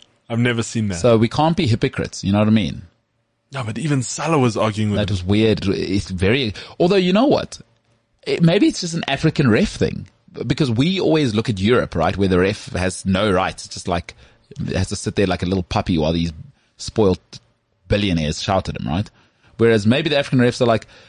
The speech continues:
Speaker 2: "Get the hell out of here. This isn't your, this isn't Italy."
Speaker 1: This is Africa.
Speaker 2: Yeah. You're back home now. You don't have to act like a ch-,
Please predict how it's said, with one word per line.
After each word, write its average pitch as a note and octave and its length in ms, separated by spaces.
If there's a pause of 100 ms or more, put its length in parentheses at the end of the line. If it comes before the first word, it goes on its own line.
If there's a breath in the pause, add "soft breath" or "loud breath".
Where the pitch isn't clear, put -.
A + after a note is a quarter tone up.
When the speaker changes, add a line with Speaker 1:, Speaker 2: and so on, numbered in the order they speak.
(140 loud breath)
Speaker 2:
"Get - 160
the - 120
hell F#3 240
out F#3 160
of F3 60
here. F#2 240
This C#3+ 160
isn't G3 260
your, F#3 220 (240 loud breath)
this D#3+ 180
isn't F#3+ 340
Italy." - 440 (320)
Speaker 1:
This D3+ 200
is D3+ 220
Africa. D3 460
Speaker 2:
Yeah. D#3 320 (340)
You're B2+ 100
back D3 260
home C#3 260
now. E2 160
You G2 100
don't B2+ 120
have D3+ 80
to - 200
act - 140
like A2+ 140
a G2+ 40 (140)
ch-, - 80